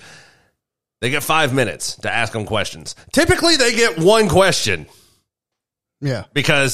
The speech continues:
Speaker 1: the other four minutes and fifty-seven seconds are spent trying to get the person to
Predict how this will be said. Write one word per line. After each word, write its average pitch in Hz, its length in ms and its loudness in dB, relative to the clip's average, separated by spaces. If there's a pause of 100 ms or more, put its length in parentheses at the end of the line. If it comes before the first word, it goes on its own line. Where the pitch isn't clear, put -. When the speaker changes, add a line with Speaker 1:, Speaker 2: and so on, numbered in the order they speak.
(100)
Speaker 1:
the 139 260 -2
other 170 340 0
four 165 360 2
minutes 143 520 -2
and 110 920 -4 (360)
fifty-seven 139 720 -2
seconds 131 440 -4
are 113 120 -2
spent 117 880 -6 (340)
trying 131 480 0
to 131 160 -4
get 127 340 -4
the 131 80 -2
person 123 460 -2
to 127 180 -6